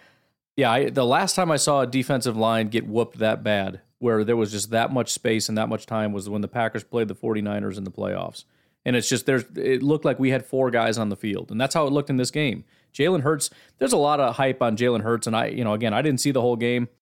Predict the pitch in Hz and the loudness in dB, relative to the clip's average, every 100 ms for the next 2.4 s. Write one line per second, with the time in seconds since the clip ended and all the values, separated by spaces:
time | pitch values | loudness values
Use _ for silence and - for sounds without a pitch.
0 | _ _ - 113 104 120 123 117 107 131 | _ _ -6 -2 2 2 2 0 2 0
1 | 117 110 110 107 110 110 - 107 101 95 | 2 2 2 2 2 2 0 0 0 0
2 | 104 95 98 | 0 0 -6